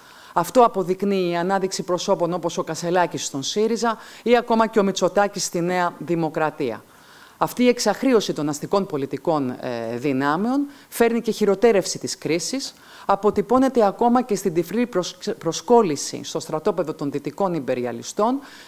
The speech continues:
ε, αυτή η πλήρης απουσία εναλλακτικού σχεδίου και σε μια περίοδο μάλιστα όπου σε παγκόσμια κλίμακα συντερλούνται κοσμογονικές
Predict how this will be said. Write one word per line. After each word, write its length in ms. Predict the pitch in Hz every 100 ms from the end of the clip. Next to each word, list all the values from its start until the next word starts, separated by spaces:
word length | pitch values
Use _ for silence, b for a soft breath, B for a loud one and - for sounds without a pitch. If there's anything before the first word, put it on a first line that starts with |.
| B -
ε, 480 | 180 180 175 170 160 156 160
αυτή 260 | - 175 247
η 160 | 233 214
πλήρης 400 | 240 302 254 185
απουσία 520 | - 160 214 175 135
εναλλακτικού 720 | 160 156 151 151 - 151 208
σχεδίου 540 | 170 - 139 160 269 269
και 120 | 226
σε 180 | - 202
μια 200 | 214 240
περίοδο 440 | 196 202 220 175
μάλιστα 460 | 175 214 220 - 202
όπου 160 | 185
σε 120 | 170 -
παγκόσμια 580 | 151 160 208 180 139 123
κλίμακα 480 | 175 190 208 208 196 B B B
συντερλούνται 920 | - 214 180 165 175 214 185 208 202 B B _
κοσμογονικές 1040 | 226 220 208 175 180 160 147 196 196 -